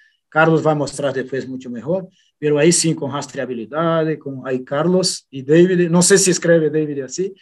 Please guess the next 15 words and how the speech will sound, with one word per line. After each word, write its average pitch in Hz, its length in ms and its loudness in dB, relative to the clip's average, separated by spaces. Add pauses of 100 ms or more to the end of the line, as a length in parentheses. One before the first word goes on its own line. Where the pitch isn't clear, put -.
(260)
pero 127 220 -8
Carlos 147 400 -2
y 131 60 2
David 156 380 4
que - 80 -8
está 123 220 -10
ahí 127 340 -8
siempre 127 400 -10
en, 110 240 -12
en 113 80 -10
la, 98 220 -14
la 107 140 -20
parte 123 260 -12
operacional 117 640 -12
también. 95 260 -20